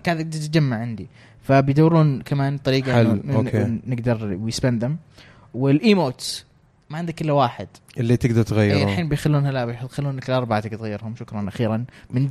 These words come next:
Speaker 1: Destiny one واحد.
Speaker 2: والله بديهية هذه، تصدق؟
Speaker 1: إيه، هذه آخر واحدة مرة
Speaker 2: غريب
Speaker 1: بديهية.
Speaker 2: الموضوع.
Speaker 1: بس أنا عاجبني إنه هذه الأشياء كلها اللي الناس يروحون للفورمز وقاعدين يكتبون، "نبغى كذا، نبغى كذا، نبغى كذا." كلها،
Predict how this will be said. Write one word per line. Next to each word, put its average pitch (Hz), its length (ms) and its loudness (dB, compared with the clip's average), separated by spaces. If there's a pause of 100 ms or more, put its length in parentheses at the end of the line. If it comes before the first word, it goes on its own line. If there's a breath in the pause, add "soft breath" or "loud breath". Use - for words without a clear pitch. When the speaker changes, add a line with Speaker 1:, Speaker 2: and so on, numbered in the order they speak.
(100)
Speaker 1:
Destiny 139 220 -8
one 131 40 -10
واحد. 127 280 -8
Speaker 2:
والله 185 300 8
بديهية 156 680 4
هذه، 107 100 4
تصدق؟ 127 320 0
Speaker 1:
إيه، 190 220 6
هذه 240 160 4
آخر 240 180 0
واحدة 262 200 0
مرة 240 220 0
Speaker 2:
غريب 185 320 6
Speaker 1:
بديهية. 139 60 2
Speaker 2:
الموضوع. 135 560 6 (380 soft breath)
Speaker 1:
بس 170 180 -2
أنا 196 120 4
عاجبني 196 420 2
إنه 160 340 -2 (240 loud breath)
هذه 202 160 4
الأشياء 165 300 2
كلها 190 560 -2
اللي 139 120 -8
الناس 160 300 -4
يروحون 143 280 -6
للفورمز 135 400 -6
وقاعدين 120 240 -4
يكتبون، 113 440 -10
"نبغى 117 220 -6
كذا، 107 180 -10
نبغى 110 180 -8
كذا، 107 160 -12
نبغى 101 100 -10
كذا." 110 120 -12
كلها، 175 340 2